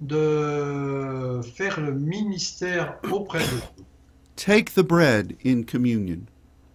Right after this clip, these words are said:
Speaker 1: Prenez le pain de la communion
Speaker 2: and break it
Speaker 1: et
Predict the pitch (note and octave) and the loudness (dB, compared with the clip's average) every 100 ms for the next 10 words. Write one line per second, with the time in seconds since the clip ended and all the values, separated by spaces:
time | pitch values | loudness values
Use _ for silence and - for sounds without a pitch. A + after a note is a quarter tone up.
0 | _ _ _ - A3 A3+ A#3+ G3+ E3+ C3+ | _ _ _ -8 -4 -2 -4 -4 -4 -6
1 | - F3+ E3+ C#3 B2+ C3 C#3 C3+ - B2 | -6 -4 -4 -6 -8 -8 -6 -8 -6 -6
2 | A#2 A2 F#2+ - - C#3+ C3+ A2+ D#3+ E3+ | -4 -6 -10 -18 -10 0 0 2 6 6
3 | - D#2 - _ _ _ _ _ _ _ | 4 -2 -8 _ _ _ _ _ _ _
4 | - D3 D#3+ - | -10 -6 -4 -6